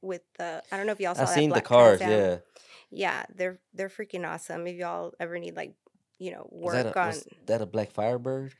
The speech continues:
Speaker 2: that they
Speaker 1: It's
Speaker 2: had?
Speaker 1: a Trans Am.
Speaker 2: It's a Trans Am? Oh,
Speaker 1: Yeah.
Speaker 2: man.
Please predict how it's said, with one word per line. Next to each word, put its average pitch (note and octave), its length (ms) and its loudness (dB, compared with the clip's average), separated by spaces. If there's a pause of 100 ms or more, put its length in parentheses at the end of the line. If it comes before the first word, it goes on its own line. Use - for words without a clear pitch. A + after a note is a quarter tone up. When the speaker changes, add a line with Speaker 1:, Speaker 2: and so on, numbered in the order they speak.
(120)
Speaker 2:
that B2 100 -18
they - 100 -8
Speaker 1:
It's C#3 200 -4
Speaker 2:
had? - 40 -6
Speaker 1:
a - 20 -10
Trans F#3+ 420 -8
Am. - 120 -8
Speaker 2:
It's A2+ 100 -8
a - 20 -12
Trans A2+ 320 -2
Am? C3+ 260 -2
Oh, - 240 -14
Speaker 1:
Yeah. - 180 -16
Speaker 2:
man. - 120 -20